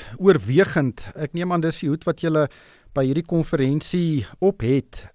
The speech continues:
Nou, wat is jou gevoel? Is daar projekte wat geld soek of is daar geld wat projekte soek?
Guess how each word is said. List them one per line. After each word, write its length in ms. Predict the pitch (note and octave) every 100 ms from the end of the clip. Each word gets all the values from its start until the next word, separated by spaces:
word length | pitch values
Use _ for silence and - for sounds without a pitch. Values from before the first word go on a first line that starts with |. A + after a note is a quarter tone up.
| -
Nou, 140 | F#3+ E3+
wat 220 | F#3 E4
is 120 | F4
jou 120 | E4
gevoel? 460 | - C#4 C#4 A#3 G3
Is 200 | G3+ G3
daar 500 | A3+ G#3+ G#3+ G3+ E3 - - -
projekte 540 | G3 D3 D#3+ A3 C4+
wat 200 | G3+ F3
geld 360 | - A#3+ C#4+ -
soek 240 | D#4+ -
of 180 | A3 F3+
is 140 | F3 -
daar 140 | E3+
geld 400 | - G#3+ G#3 -
wat 240 | E3+ - -
projekte 560 | F3 D3 G#2 D#3+ -
soek? 340 | C#3+ - -